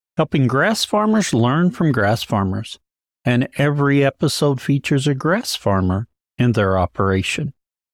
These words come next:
If you've enjoyed today's episode and want to keep the conversation going,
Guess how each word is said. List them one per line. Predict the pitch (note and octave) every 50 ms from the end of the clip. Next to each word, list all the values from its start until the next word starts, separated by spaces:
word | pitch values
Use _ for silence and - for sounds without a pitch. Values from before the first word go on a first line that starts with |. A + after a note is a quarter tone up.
| _
If | - D3 C#3 - -
you've | G#3+ G3+
enjoyed | A3 G3 C#3+ G#2 - G#2 G#2 C3 E3+ D#3
today's | - C3+ A2 G#2+ A2 A#2 A#2 A2
episode | A2+ A2+ A2+ - - - - C3+ B2+ C#3 D#3 D#3 - _ _ _ _ _ _ _ _ _ _ _ _
and | C3 A#2+ A2
want | A#2+ C#3 C#3+ -
to | - C3
keep | - - E3 -
the | - D3+
conversation | - - D#3 D#3 E3 E3 D#3 - - E3 D#3 D#3 - - E3+ D3
going, | C3+ C3+ C#3+ D#3 F3 G3 G3